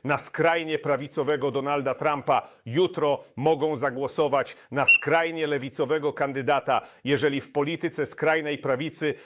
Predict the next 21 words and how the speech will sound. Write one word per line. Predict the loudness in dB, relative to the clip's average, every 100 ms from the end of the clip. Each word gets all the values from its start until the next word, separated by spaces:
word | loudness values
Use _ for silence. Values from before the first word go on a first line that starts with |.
| _
nie | -2 -2
znajdą | 0 -2 0 -2 -2
odpowiedzi | -4 -2 0 0 -4 -4
na | -6
swoje | -4 -2 -2
postulaty | -2 -6 -4 0 0 0
społeczne, | -6 -4 0 -2 -2 -4 -4 -8 -12
z, | -10 -10 _ _ _ _ _ _ _ _ _ _ _ _ _ _ _ _
z | -16
którymi | -2 0 2 0
wiązali | 0 0 0 0 0 -4 -10 -18
swoje | -6 0 2 2
poprzednie | -2 0 -2 -2 -4
głosowanie. | -2 -2 0 0 0 -4 -14 _ _ _ _ _ _ _ _ _ -20 _ _ _ _ _ _ _
To, | 4 4 4 0
że | -4
przeważająca | -2 -2 0 0 0 -2 -2 -2 -2
większość | -2 -6 -6 -6 -4
wyborców | -4 0 0 0 -8 -4
Partii | 0 0 -2 -6
Demokratycznej | -2 -2 -2 -2 -4 -4 -4 -4